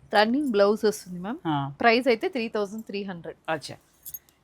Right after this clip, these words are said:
Speaker 2: ఇది కూడా
Speaker 1: మ్మ్.
Speaker 2: బాగుందండి. ఇది కొంచెం బోర్డర్ వచ్చేది ప్లెయిన్ ఉంది, మీకు ఎలా కావాలంటే అలా. ఈ కలర్ చాలా బాగుంది. చిన్నగా బాగుంటాయండి, మార్కెట్లకు అది వెళ్ళిన, ఆఫీస్ వర్క్ చేసేవారికి అందరికీ బాగుంటాయి.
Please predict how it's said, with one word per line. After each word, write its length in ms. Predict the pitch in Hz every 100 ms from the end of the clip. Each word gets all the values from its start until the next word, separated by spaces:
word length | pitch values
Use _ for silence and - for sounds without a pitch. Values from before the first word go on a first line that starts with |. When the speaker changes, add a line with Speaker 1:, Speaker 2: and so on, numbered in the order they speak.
| _
Speaker 2:
ఇది 120 | 254 208
కూడా 200 | 226 311
Speaker 1:
మ్మ్. 80 |
Speaker 2:
బాగుందండి. 460 | 190 151 143 147 156
ఇది 180 | 196 240
కొంచెం 340 | 294 262 262
బోర్డర్ 340 | 233 247 262 285
వచ్చేది 280 | - 233
ప్లెయిన్ 380 | 202 254 262 285
ఉంది, 300 | 302 294 349
మీకు 220 | 349 330
ఎలా 160 | 247 240
కావాలంటే 440 | 240 247 240 220
అలా. 220 | 170 160 -
ఈ 40 |
కలర్ 320 | 196 175 151 156 156
చాలా 200 | 131 127
బాగుంది. 280 | - - _ _ _ _ _ _ _ _ _ _
చిన్నగా 320 | - 330 381 370
బాగుంటాయండి, 680 | 262 247 254 247 226 202
మార్కెట్లకు 600 | 196 185 185 - 190 190
అది 160 | 185 175
వెళ్ళిన, 320 | 175 165 165
ఆఫీస్ 680 | 156 156 175 180 214 185 175
వర్క్ 320 | 165 - -
చేసేవారికి 640 | 185 - 165 160 151 156 143
అందరికీ 360 | 175 214 220
బాగుంటాయి. 520 | 214 170 165 160 254